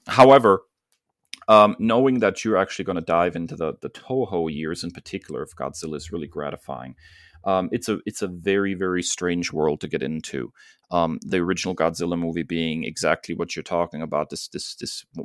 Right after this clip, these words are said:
you know, absolutely spot on, perfect,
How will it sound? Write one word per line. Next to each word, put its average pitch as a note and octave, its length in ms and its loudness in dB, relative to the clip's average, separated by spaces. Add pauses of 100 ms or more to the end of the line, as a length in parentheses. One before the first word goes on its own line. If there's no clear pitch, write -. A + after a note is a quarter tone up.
you F2+ 100 -10
know, D2 260 -10
absolutely E2+ 520 -6
spot D#2+ 380 -4
on, D#2+ 160 -6
perfect, - 680 -10